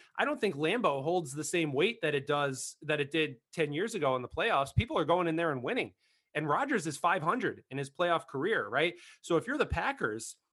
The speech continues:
you know, you drafted Jordan Love and you've got this star. N-, no arguing he's a star. He's g-, he's probably gonna win the M V P. He had, he had a great year. He's one of the top five or six quarterbacks in the league, no doubt. But you have this quarterback who has proved himself as kind of like a sideshow diva,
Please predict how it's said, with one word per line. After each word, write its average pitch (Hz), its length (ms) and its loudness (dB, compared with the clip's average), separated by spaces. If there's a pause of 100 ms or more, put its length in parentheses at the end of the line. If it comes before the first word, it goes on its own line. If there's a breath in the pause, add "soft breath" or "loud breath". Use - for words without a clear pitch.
(200)
you 147 80 -4
know, 151 80 2
you 147 160 -2
drafted 185 400 2
Jordan 156 320 0
Love 147 400 2 (420)
and 160 120 -2
you've 139 100 -6
got 170 260 2
this - 220 -2
star. 170 300 4
N-, 160 240 -4
no 202 180 4
arguing 233 320 2
he's 185 140 -2
a 151 60 -6
star. 180 280 2
He's 131 140 -4
g-, 170 80 -4 (100)
he's 175 140 -6
probably 233 240 2
gonna 180 140 4
win 170 120 4
the 165 140 2
M 156 80 0
V 135 80 -4
P. 143 320 -6
He 117 40 -6
had, 151 140 0
he 139 140 -2
had 175 80 4
a 170 60 2
great 185 260 0
year. 160 280 2
He's 156 220 -6
one 175 160 2
of 214 80 -2
the 170 80 0
top 175 320 0 (240)
five 151 220 2
or 143 40 -2
six - 220 -8
quarterbacks 156 520 0
in 139 60 -4
the 127 60 -4
league, 131 300 -2
no 120 140 -4
doubt. 135 360 0 (720 soft breath)
But 160 100 -2
you 151 80 -6
have 226 180 2
this 214 140 -6
quarterback 143 580 0
who - 60 -8
has 139 120 -4
proved 190 260 -6
himself 185 360 -2
as 151 120 -6
kind 160 180 0
of 147 80 -4
like 151 140 -4
a 143 40 -6
sideshow 147 500 0
diva, 117 440 -6